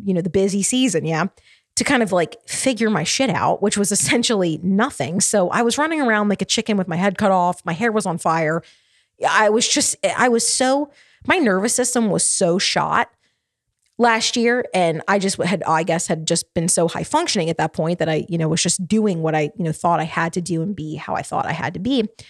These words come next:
And then I proceeded to just, you know, get, like, I pushed through. I worked all the sales. I, and I even thought I was taking a break,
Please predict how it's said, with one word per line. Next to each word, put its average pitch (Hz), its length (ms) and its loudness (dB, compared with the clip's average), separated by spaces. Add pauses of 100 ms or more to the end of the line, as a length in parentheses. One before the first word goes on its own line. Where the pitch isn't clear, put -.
(220)
And 247 220 2
then 240 460 0 (100)
I 196 520 0 (260)
proceeded 202 880 0 (140)
to 196 120 2
just, 165 560 0 (380)
you 175 100 2
know, 165 340 -4
get, 214 320 0
like, 147 240 0
I 123 180 -12
pushed - 320 0
through. 180 220 2
I 139 80 -2
worked 202 360 0
all 190 140 2
the 190 80 -4
sales. 160 480 -2
I, 156 160 0 (500)
and 285 140 2
I 277 140 4
even 320 200 2
thought 175 160 4
I 175 60 2
was 160 160 -4
taking - 260 -2
a 147 60 -8
break, 208 420 0